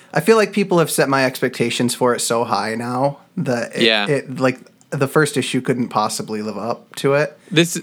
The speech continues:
Speaker 2: this is, we should explain. Uh, there's D C Comics is publishing a new Flintstones comic.
Speaker 1: Did we talk about this a
Speaker 2: Uh,
Speaker 1: little bit on the last
Speaker 2: I
Speaker 1: one?
Speaker 2: No, we talked about it in person. I don't think we talked about it on the podcast.
Speaker 1: Okay, okay.
Speaker 2: Uh, but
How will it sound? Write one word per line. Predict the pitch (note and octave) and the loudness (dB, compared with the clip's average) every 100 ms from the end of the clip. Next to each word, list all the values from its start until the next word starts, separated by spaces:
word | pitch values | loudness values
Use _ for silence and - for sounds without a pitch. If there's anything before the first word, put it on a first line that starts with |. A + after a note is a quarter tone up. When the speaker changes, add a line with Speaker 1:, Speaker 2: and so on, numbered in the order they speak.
| - | -10
Speaker 2:
this | D3+ E3 E3+ | 0 2 4
is, | F#3+ E3+ | 2 2
we | D#3 E3 | 0 2
should | E3+ | 2
explain. | D3+ - E3 D3+ B2+ | 0 0 2 4 2
Uh, | B2 A2 | 2 2
there's | A2+ A#2+ A#2 | 2 0 -2
D | A#2 A#2+ E3+ | -8 0 0
C | E3+ E3+ D#3+ C#3+ - | 2 0 0 -2 -2
Comics | C3+ C#3 B2 | 0 0 0
is | A2 | -2
publishing | - C3 C3+ B2 A#2+ | 0 0 0 0 0
a | A2 | 2
new | A#2 | 0
Flintstones | - C3 D3+ E3 A2 G2 - | 0 0 0 0 0 -2 -2
comic. | G2 F3+ F#2 | -2 -2 -2
Speaker 1:
Did | C#3+ | 0
we | D#3+ G#3+ | 0 0
talk | G3 G3+ | 0 2
about | G3+ - | 0 2
this | - | 2
a | F#3+ | 2
Speaker 2:
Uh, | |
Speaker 1:
little | F#3+ D#3+ | 0 2
bit | D#3+ | 2
on | D#3 | 2
the | |
last | D3 C#3+ | 0 2
Speaker 2:
I | D3 | 0
Speaker 1:
one? | E3 E3+ F3 - - - - | 0 -4 -6 -16 -20 -20 -12
Speaker 2:
No, | C3 C#3 F#3 G3 | -2 2 2 2
we | D#3+ | 2
talked | G3 G3 | 2 2
about | F#3 E3+ | 0 0
it | |
in | C3+ | -2
person. | - F3 F#3+ B2 | 0 0 0 0
I | A2+ | 0
don't | E3+ | 0
think | E3 | 0
we | B2+ | 0
talked | C3 D#3+ E3 | 0 0 2
about | G#2+ | 0
it | G2 | 0
on | F#2 | -4
the | |
podcast. | - A#2+ D#3 G#2+ - E2 D#2 - | 0 0 0 -4 -2 -4 -4 -6
Speaker 1:
Okay, | F2+ - | -10 -8
okay. | - - _ - | -12 -14 _ -2
Speaker 2:
Uh, | A#2+ A#2+ A#2 A2+ G#2 - _ | 0 2 2 2 0 -2 _
but | B2 A#2+ C3+ B2 | -12 0 2 0